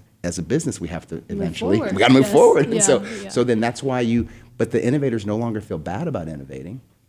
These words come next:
Speaker 1: and the builder doesn't feel bad about giving some curbs. That's what's needed for them to all bring their genius to the surface and perform.
Speaker 2: So for, uh, anyone that wants more information about how to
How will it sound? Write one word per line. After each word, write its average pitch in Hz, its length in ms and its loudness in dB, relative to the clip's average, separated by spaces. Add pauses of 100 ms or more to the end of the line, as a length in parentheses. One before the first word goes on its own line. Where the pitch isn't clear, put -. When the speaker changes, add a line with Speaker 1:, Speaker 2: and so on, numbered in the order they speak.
Speaker 1:
and 95 120 -2
the 90 40 -4
builder 110 220 2
doesn't 107 240 0
feel 104 160 -2
bad 92 280 2
about 104 240 0
giving 87 240 0
some 82 180 -6
curbs. 78 340 -8
That's 101 280 -12
what's 113 200 -6
needed 92 400 -2
for - 120 -14
them 85 200 -6
to - 160 -12
all 107 300 0
bring 87 640 -2
their 82 120 -8
genius 90 540 -2 (240)
to - 100 -10
the 82 100 -6
surface - 600 -6
and 85 140 -16
perform. 55 420 -16 (1700)
Speaker 2:
So 175 500 -4
for, 196 560 0
uh, 170 400 0 (640)
anyone 233 440 6
that 190 100 0
wants 190 300 2
more 185 160 4
information 175 1000 2
about 165 360 0
how 185 340 0
to 170 480 0